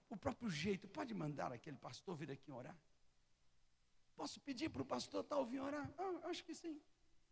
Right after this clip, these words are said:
A lagarta tá quase morrendo,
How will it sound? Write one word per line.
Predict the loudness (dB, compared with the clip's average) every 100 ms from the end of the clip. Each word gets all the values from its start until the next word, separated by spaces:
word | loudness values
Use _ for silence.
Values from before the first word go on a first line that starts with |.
| -20 -20 -20 -20 -20 -20 -20 -20 0
A | 8
lagarta | 8 10 8 8
tá | 0 0
quase | 2 2
morrendo, | 4 2 2 0